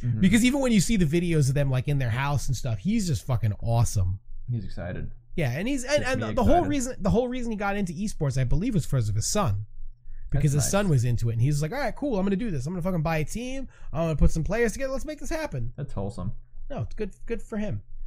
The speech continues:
Speaker 2: Uh,
Speaker 1: He
Speaker 2: also,
Speaker 1: had,
Speaker 2: ap-,
Speaker 1: uh, big,
Speaker 2: apparently, wait, wait,
Speaker 1: big
Speaker 2: just before you say that.
Speaker 1: Alltech heads
Speaker 2: Okay. Oh,
Speaker 1: at
Speaker 2: did he?
Speaker 1: last week's games. Yeah.
Speaker 2: That's awesome. I'm also happy to see Alltech playing well. He's one of those
Speaker 1: Mm-hmm.
Speaker 2: guys who I like. Uh, I've always liked him, and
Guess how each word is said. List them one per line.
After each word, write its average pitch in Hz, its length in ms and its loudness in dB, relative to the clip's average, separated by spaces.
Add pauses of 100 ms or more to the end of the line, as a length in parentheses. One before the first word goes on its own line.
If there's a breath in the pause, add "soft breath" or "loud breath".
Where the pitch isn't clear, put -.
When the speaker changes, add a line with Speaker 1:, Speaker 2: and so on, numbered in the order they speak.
(180 soft breath)
Speaker 2:
Uh, 185 160 2
Speaker 1:
He - 80 4
Speaker 2:
also, 226 220 4
Speaker 1:
had, 117 200 0
Speaker 2:
ap-, - 60 0
Speaker 1:
uh, 95 360 -2 (440)
big, 123 80 2
Speaker 2:
apparently, 170 480 2 (140)
wait, 165 180 -4 (100)
wait, 143 120 2
Speaker 1:
big 120 80 2
Speaker 2:
just 127 120 0
before 139 220 -2
you 151 60 -4
say 127 100 0
that. 151 160 0
Speaker 1:
Alltech 107 180 -2
heads 98 500 -4 (260)
Speaker 2:
Okay. 180 260 -4 (300)
Oh, 160 180 6
Speaker 1:
at 131 60 -2
Speaker 2:
did 139 100 0
he? - 60 0
Speaker 1:
last 101 200 -2
week's 101 240 -4
games. 95 440 -4
Yeah. 107 160 -2
Speaker 2:
That's - 120 0
awesome. 107 340 -4 (460 loud breath)
I'm 294 120 4
also 302 200 4
happy 247 240 2
to 165 40 -2
see 190 140 0
Alltech 156 320 0
playing 123 300 0
well. 104 240 -2
He's 151 160 -2
one 131 100 0
of 131 60 8
those 135 80 10
Speaker 1:
Mm-hmm. 156 100 8
Speaker 2:
guys 147 260 0
who 147 120 -4
I 139 40 -2
like. 135 380 -4 (200)
Uh, 113 260 -4
I've 151 100 -2
always 165 220 2
liked 139 220 -2
him, 113 280 0 (500 soft breath)
and 113 580 -2